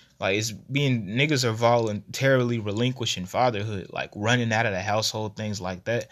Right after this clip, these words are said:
Or they just, they're not good at choosing their partners. They pick a terrible woman and she ends up ruining their life and he can't see his children. And I s-, say the big problem with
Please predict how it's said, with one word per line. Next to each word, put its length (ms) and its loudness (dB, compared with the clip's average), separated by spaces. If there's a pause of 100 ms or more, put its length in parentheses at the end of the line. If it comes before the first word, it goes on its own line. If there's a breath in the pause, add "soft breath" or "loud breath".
(260 loud breath)
Or 180 8
they 320 6
just, 680 0
they're 120 6
not 240 10
good 160 2
at 80 -2
choosing 340 0
their 140 -4
partners. 480 0
They 100 -2
pick 240 0
a 60 -2
terrible 480 0
woman 320 -2
and 100 -4
she 200 -2
ends 180 2
up 160 2
ruining 380 0
their 180 0
life 300 0
and 80 -10
he 120 -4
can't 240 -2
see 160 -4
his 160 -4
children. 380 -4 (1800 soft breath)
And 160 2
I 60 10
s-, 240 4 (100)
say 240 2
the 160 -2
big 460 -4
problem 420 2
with 180 -6